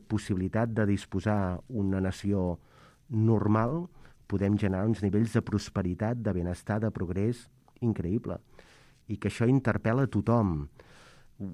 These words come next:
Una dada que, que quan va venir el, el ponent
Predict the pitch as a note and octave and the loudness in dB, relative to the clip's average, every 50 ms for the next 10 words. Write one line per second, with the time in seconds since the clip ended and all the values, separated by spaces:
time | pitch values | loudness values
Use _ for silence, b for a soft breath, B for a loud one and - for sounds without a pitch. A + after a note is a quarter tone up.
0 | F#2 G2 G2+ G#2+ A#2 A2 A2+ A2+ G#2+ A2+ A#2 A2+ D3 - - C3 G#2+ G2+ F#2+ F#2 | -6 -6 -4 0 0 0 2 2 0 0 0 0 -2 -2 0 0 2 2 0 -2
1 | - - - - - - - - F#2 F2 F2+ F#2+ G2+ G#2+ A2+ A2+ A#2 A#2 A2 G#2+ | -4 -8 -16 -20 -20 -16 -8 -6 -4 -2 0 0 2 4 4 4 6 4 4 4
2 | G2+ F#2 F#2 F2+ E2+ E2+ E2 B B B B B B B B B B B B _ | 4 2 2 0 0 -2 -4 B B B B B B B B B B B B _
3 | - G2 F#2+ F#2 F2+ F2 F2 F2 E2+ E2+ E2+ E2 E2 E2+ E2+ E2+ - - A2 G#2+ | -8 -6 -6 -4 -4 -6 -6 -6 -8 -8 -8 -8 -8 -8 -10 -12 -6 -2 0 2
4 | G#2 A2+ A#2+ B2 A#2+ | 4 4 6 6 4